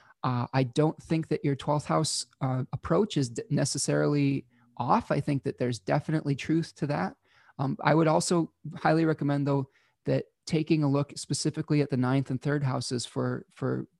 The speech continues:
divination specifically as well. Okay, let's talk about this new moon again. Y'all still with me?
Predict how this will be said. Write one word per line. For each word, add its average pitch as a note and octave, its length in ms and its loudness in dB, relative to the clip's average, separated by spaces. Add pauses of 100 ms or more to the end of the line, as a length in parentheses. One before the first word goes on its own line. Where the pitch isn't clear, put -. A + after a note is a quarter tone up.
(140)
divination C#3 520 0
specifically B2 760 -8
as A#2+ 140 -6
well. A#2+ 240 -8 (840)
Okay, F3 160 2
let's G#3 180 0
talk - 200 -2
about D3+ 160 0
this C3+ 160 0
new C3+ 200 2
moon B2 220 2
again. A2+ 240 -4
Y'all D3+ 180 2
still E3+ 260 -2
with F#3 220 0
me? A3+ 240 0